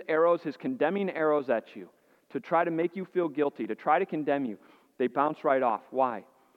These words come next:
Because Jesus' righteousness covers you. You aren't guilty of that sin anymore. Instead, you have the perfection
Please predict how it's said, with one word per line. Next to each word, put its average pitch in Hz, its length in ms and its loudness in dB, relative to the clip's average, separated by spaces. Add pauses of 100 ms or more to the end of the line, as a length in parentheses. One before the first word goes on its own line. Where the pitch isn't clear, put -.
(800)
Because 131 260 -6
Jesus' 139 420 -6
righteousness 127 540 -4
covers 110 400 -8
you. 90 100 -16 (920)
You 135 160 0
aren't 143 180 -2
guilty 139 280 -4
of 113 80 -8
that 120 180 0 (100)
sin 131 160 -2
anymore. 107 480 -6
Instead, 127 340 -4
you 135 100 -4
have 113 100 -4
the 117 80 -6
perfection - 640 -6